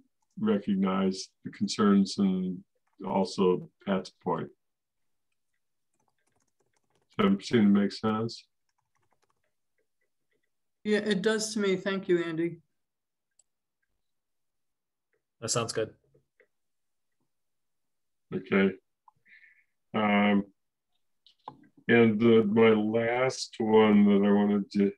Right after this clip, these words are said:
Speaker 1: hit on in that section is, uh, where you talk about, uh, strategic partnership agreement between the town and the university. Did you mean to exclude the colleges?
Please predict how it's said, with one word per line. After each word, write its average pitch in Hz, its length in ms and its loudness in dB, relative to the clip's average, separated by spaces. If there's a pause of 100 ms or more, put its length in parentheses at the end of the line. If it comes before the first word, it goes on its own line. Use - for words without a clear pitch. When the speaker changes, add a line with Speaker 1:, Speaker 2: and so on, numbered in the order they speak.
Speaker 1:
hit 110 140 2
on 98 380 2
in 95 200 0
that 95 240 -4
section 190 600 -2
is, 196 440 2 (100)
uh, 190 180 0 (1200)
where 117 180 6
you 107 80 2
talk 117 360 0
about, 104 400 4 (140)
uh, 101 300 2 (560)
strategic 113 720 -2 (200)
partnership 110 640 -2
agreement 104 680 2
between 202 380 -2
the 190 60 2
town 208 360 -2
and 196 120 4
the 196 40 2
university. 185 800 -2 (520)
Did 120 160 -2
you 214 100 4
mean 220 240 4
to 127 160 0
exclude 107 480 0
the 98 80 -2
colleges? 101 840 -4